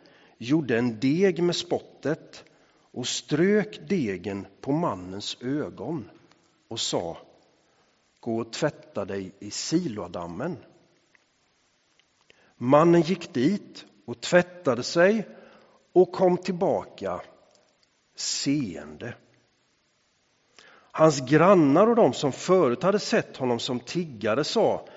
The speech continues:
"Är det inte han som satt och tiggde?"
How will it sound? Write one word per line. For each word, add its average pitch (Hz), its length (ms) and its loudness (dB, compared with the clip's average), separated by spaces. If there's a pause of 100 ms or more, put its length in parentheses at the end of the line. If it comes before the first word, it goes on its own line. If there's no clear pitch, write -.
(500)
"Är 147 160 0
det 107 180 -2
inte 214 180 0
han 113 480 -2
som 139 160 -10
satt - 260 -8
och - 100 -14
tiggde?" 160 600 -6